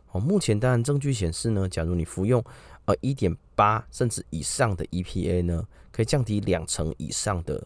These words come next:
坏的胆固醇跟三酸甘油酯啦。哦，然后这时候他，他老婆突然醒悟，“哎，不对哦，小时候吃那个鱼油吃起来都很腥啊，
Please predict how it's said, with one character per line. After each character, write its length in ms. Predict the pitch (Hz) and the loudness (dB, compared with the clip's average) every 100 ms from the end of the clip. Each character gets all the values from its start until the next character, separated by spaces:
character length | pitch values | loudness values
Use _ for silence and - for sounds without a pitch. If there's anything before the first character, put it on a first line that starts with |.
| - | -2
坏 100 | 135 | -2
的 60 | 92 | -2
胆 100 | 80 | -4
固 140 | 95 | -4
醇 160 | 92 80 | -4 -4
跟 120 | 82 | -4
三 200 | - 85 | -6 -6
酸 140 | 82 | -6
甘 180 | 85 82 | -6 -6
油 80 | 82 | -6
酯 220 | - - | -8 -12
啦。 140 | - - - _ _ - - | -12 -14 -18 _ _ -20 -20
哦， 80 | - - - - - - | -18 -18 -20 -20 -16 -2
然 100 | 117 | 2
后 20 | |
这 120 | 151 | 4
时 100 | 147 | 6
候 60 | 147 | 6
他， 200 | 143 139 - - | 6 2 -4 -4
他 320 | - 135 135 - - - - - | 2 2 2 -4 -20 -20 -10 0
老 120 | 90 | 4
婆 160 | 95 | 6
突 100 | 98 | 8
然 80 | 120 | 6
醒 220 | 98 76 | 6 -2
悟 160 | 80 - - | -4 -4 -2
，“哎， 80 | 139 | 4
不 100 | 143 | 6
对 200 | 202 175 | 8 8
哦， 180 | 151 151 - - - | 8 4 -6 -20 -10
小 180 | - 98 | -2 2
时 160 | 95 156 | 6 6
候 80 | |
吃 180 | 175 - | 6 6
那 100 | 165 | 6
个 60 | 165 | 6
鱼 100 | 107 | 4
油 160 | 123 120 | 4 4
吃 160 | - | 2
起 100 | 127 | 0
来 60 | 90 | 0
都 100 | 104 | 0
很 160 | 95 85 | 0 0
腥 400 | - - 92 | 0 2 2
啊， 80 | 87 | 2